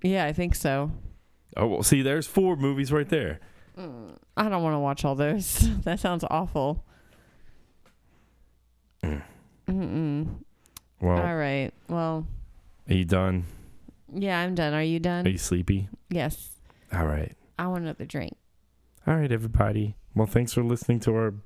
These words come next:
Speaker 2: blib blab.
Speaker 1: Night night, friends.
Speaker 2: Thanks for listening to I'll Add It to the List.
Speaker 1: Shh.
Speaker 2: Give us a follow.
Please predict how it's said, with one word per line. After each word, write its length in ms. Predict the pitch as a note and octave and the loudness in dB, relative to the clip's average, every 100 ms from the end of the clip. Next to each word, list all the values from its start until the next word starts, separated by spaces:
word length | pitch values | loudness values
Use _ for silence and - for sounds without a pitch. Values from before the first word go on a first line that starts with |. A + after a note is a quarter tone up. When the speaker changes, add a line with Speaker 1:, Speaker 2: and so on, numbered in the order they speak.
| - | -6
Speaker 2:
blib 240 | G#2+ A#2 A#2 | 2 2 2
blab. 420 | G2+ F2 E2+ E2 - - _ _ _ | 0 2 0 -4 -12 -20 _ _ _
Speaker 1:
Night 160 | C4 C#4+ | -2 0
night, 240 | E4 F4+ | 0 -2
friends. 680 | - D#4 D4 D4 D4 - - | 2 2 2 0 -4 -8 -4
Speaker 2:
Thanks 220 | - G2+ | 0 0
for 100 | - | 2
listening 360 | G#2+ A2 - G#2+ | 0 0 2 2
to 100 | F#2 | 2
I'll 200 | E2+ F2+ | 0 2
Add 160 | G2 G#2 | 2 0
It 100 | G#2 | 0
to 120 | G#2+ | 0
the 80 | G#2+ | 2
List. 540 | A2+ A2+ G#2+ - - - - | 2 0 -2 -4 -8 -14 -16
Speaker 1:
Shh. 580 | - - - - - - - - | -10 -8 -6 -8 -10 -12 -16 -8
Speaker 2:
Give 220 | - G2 A2 | 0 2 2
us 160 | G#2+ | 2
a 60 | - | 0
follow. 760 | - C3+ B2+ B2 G#2 G2+ G2 | 2 2 2 0 0 0 0